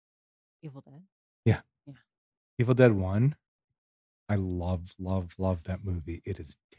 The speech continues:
Speaker 2: terrible.
Speaker 1: <laughs>
Speaker 2: It is so funny.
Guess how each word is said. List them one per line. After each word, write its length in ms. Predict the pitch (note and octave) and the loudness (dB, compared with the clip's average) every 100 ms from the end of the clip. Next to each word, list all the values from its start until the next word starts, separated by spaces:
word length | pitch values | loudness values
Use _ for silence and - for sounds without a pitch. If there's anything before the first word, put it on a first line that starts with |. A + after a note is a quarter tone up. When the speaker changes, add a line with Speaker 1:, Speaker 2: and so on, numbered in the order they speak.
| _ | _
Speaker 2:
terrible. 520 | F#2+ F2 F2+ F#2 - _ _ - | -10 -8 -6 -8 -10 _ _ -14
Speaker 1:
<laughs> 80 | - - E5 _ _ _ _ _ _ _ _ - | -14 -14 -20 _ _ _ _ _ _ _ _ 0
Speaker 2:
It 140 | A2 | 2
is 140 | E2+ | 2
so 520 | - - - - G#2 G2 | 0 0 2 4 6 4
funny. 520 | - - F#2 E2 | 0 -6 -4 -6